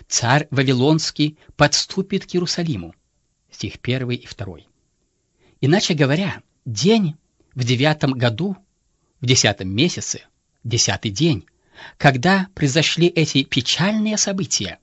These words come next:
достоин памяти или воспоминания.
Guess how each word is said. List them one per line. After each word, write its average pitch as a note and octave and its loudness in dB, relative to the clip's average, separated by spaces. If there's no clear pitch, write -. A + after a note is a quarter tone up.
достоин F#3+ 0
памяти D3 0
или C3+ 4
воспоминания. C#3+ 0